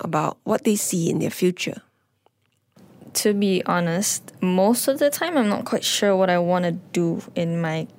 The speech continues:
Speaker 2: career path. It, it's kind of a wild mix, but nowadays, um, I'm quite sure a lot of people do this, but we tend to lean towards what's more realistic instead of what you want to be. So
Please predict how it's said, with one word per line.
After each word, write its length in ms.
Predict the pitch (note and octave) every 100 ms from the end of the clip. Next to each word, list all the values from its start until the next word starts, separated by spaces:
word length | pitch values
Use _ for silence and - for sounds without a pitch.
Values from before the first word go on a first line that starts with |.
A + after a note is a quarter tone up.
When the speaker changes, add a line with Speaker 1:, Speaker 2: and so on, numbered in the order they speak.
| - -
Speaker 2:
career 460 | - E3 E3 E3
path. 380 | - - E3+ -
It, 100 | -
it's 160 | G#3 -
kind 320 | - A#3+ C4+
of 240 | A3+ - - -
a 100 | F3+
wild 600 | D#3+ E3+ E3+ E3+ E3+ A3+
mix, 540 | F3 E3 E3 - - -
but 180 | - F#3 - - - - - - - A3
nowadays, 640 | A#3+ C#4+ C#4 D4 C#4+ - - - - -
um, 280 | F#3+ F#3+ F#3
I'm 100 | G3+
quite 180 | G#3+ C4+
sure 120 | B3 F#3+
a 40 |
lot 140 | F3+
of 80 | F3
people 220 | - -
do 120 | F#3+ E3
this, 320 | F#3+ G3+ - -
but 260 | F#3 F3 - - - - - -
we 160 | A3 G#3+
tend 320 | - C4+ C#4
to 100 | B3+
lean 340 | G#3 G3 G#3 G#3
towards 520 | - F#3+ G3 F#3 -
what's 300 | F#3+ F#3 -
more 200 | F#3+ F#3+
realistic 560 | F3 F3 F3 - A#3+ A#3
instead 280 | F#3+ G3+ F#3
of 120 | F#3
what 240 | G3 -
you 160 | F3+ F3
want 380 | F3 F3 E3+ -
to 120 | F3
be. 380 | E3 F3 E3+ -
So 560 | - G3+ F3+ F3+ F3+